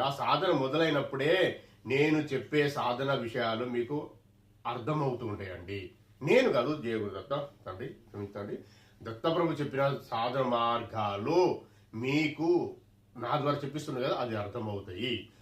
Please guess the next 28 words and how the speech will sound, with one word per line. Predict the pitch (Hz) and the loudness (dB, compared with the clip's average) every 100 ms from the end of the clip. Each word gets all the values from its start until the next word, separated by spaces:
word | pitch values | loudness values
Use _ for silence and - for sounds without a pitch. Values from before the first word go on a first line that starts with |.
| - 120 | -12 -6
అర్థమవుతేనే | 147 202 196 170 160 156 151 185 196 | 0 4 6 6 4 2 4 6 6
మనం | 156 160 143 | 4 2 2
ముందుకు | 135 139 208 208 | 0 -2 -2 2
పోగలుగుతాము. | 165 123 101 95 92 135 143 - - - _ - - - - 117 | 2 2 0 -6 -6 -4 -2 -4 -12 -20 _ -20 -20 -20 -10 2
మీరు | 160 202 208 - | 8 10 10 6
చూడండి, | 160 196 185 185 156 | 6 8 8 8 6
లెవెన్ | 147 160 147 | 6 6 4
డేస్ | 165 175 | 4 4
చూడండి, | 160 151 143 147 131 127 | 2 2 2 0 -2 -4
ఎలాంటి | 127 147 165 175 175 156 | 2 4 4 4 2 0
మిరాకిల్స్ | 127 139 156 151 160 143 | 0 4 4 4 0 0
జరుగుతాయో | 135 135 131 127 123 | 0 0 0 -2 -2
మీ | 120 113 | -2 -2
జీవితంలో. | 117 113 110 107 127 139 113 - - - - | -2 -2 -4 0 0 2 0 -4 -18 -20 -4
మీరు | 131 131 | 0 2
ఎంత, | 151 156 165 151 123 - - 131 | 2 4 6 6 4 -2 -10 -4
నేను | 139 143 139 131 | 0 2 2 2
అందుకే | 151 165 156 | 0 2 2
ఆ | 139 | 2
పైన | 135 139 | 0 -2
వచ్చే | - 147 139 127 | -2 -2 -2 2
ఆ | 123 120 | 2 2
వర్డ్స్ | - 143 | 0 -2
కూడా | 139 120 | -2 0
ఆపేసిన | 123 127 113 98 | -2 -4 -4 -6
అండి. | 95 156 - | -6 -6 -4
నేను | 110 110 107 | -4 -2 -2
నిన్న | 113 | -2